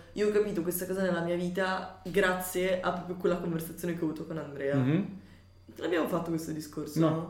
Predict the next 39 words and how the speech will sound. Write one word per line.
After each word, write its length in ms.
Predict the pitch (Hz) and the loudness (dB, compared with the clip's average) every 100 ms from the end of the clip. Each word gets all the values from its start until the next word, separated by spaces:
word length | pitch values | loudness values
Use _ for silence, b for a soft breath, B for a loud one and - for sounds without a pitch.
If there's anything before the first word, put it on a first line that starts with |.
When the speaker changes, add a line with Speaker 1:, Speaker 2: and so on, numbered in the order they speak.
| - | -8
Speaker 1:
l'abbiamo 160 | 120 127 | -6 0
Speaker 2:
Infatti 220 | 147 170 | 2 4
Speaker 1:
detto. 60 | 175 | 6
Speaker 2:
poi 100 | 170 | 6
voglio 220 | 160 143 | 6 6
sapere 300 | 143 139 131 | 4 4 4
Speaker 1:
Eh, 20 | |
Speaker 2:
qual 140 | 123 123 | 6 4
è 20 | |
Speaker 1:
sì, 60 | |
Speaker 2:
questa 180 | 120 123 | 2 0
Speaker 1:
secondo 160 | 339 392 | 2 2
Speaker 2:
cosa. 140 | 494 | 2
Speaker 1:
me 40 | 262 | 2
invece 180 | 233 208 | 0 0
te 80 | 185 | 2
l'ho 100 | 175 | 2
detto, 220 | 151 - | 2 2
cioè 220 | 220 196 - | 4 4 6
ho, 60 | 240 - | 4 6
ho 160 | 247 277 | 8 8
un 60 | |
ricordo 280 | 269 240 240 | 6 2 0
di 60 | 247 | 2
avertelo 320 | 175 - 175 | 0 0 2
detto 380 | 156 - - 165 | 2 0 0 2
Speaker 2:
Ok. 240 | 151 127 131 131 165 - | 2 0 -2 0 -2 -6
Speaker 1:
quando 200 | - 208 | 0 2
siamo 140 | 202 202 | 2 0
andati 160 | 226 | -2
all'esima 380 | 233 220 202 196 | -2 0 0 0
da 100 | 160 | -2
soli, 280 | 160 165 165 | -2 -2 -2
però 80 | 165 | 0
Speaker 2:
Allora 160 | 143 160 | 6 8
non 80 | |
Speaker 1:
forse 120 | 156 143 | 8 8
Speaker 2:
me 60 | |
l'hai 100 | 143 | 8